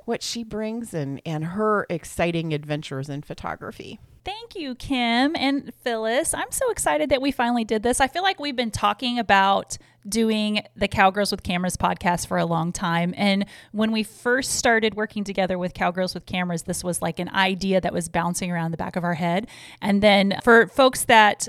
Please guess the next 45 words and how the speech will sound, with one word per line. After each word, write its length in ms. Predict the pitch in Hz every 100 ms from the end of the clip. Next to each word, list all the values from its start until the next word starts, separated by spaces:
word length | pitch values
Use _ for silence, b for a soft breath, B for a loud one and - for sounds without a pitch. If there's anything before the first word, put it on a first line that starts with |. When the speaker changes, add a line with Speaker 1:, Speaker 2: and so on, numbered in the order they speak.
| -
Speaker 2:
have 240 | 185 202 -
followed, 640 | 208 202 202 202 190 190
I 100 | -
guess, 180 | 226 330
all 160 | - 208
three 180 | 208 214
of 100 | 196
us 120 | -
for 100 | 190
a 60 |
little 180 | 185 226
while, 220 | 196 175
you 120 | 170 180
know 160 | 185
that 140 | 180 -
Kim 220 | 294 285
and 60 |
I 80 | 202
have 120 | 196
a 40 | 175
podcast 520 | 190 175 - 175 -
called 300 | - 185 180
The 80 | 175
Business 340 | 269 226 196
Animal. 320 | 170 165 165
So 420 | 175 - 190 185 185
we 320 | 196 220 226
realized 640 | 196 240 311 294 247 254 214
you 40 |
can't 360 | - 302 311 269
just 180 | 269
have 160 | 269 214
one 220 | 202 202
podcast. 760 | 214 175 170 165 151 180 - -
So 400 | - 185 185 185
when 300 | 202 202 202
we 240 | 208 220
started 720 | - - 226 247 277 254 -
<laughs> 0 |
Cowgirls 500 | - 302 311 277 302
with 140 | 285 -
Cameras, 500 | 349 349 339 330 285
and 160 | 240
then 160 | 233 220
we, 320 | 208 196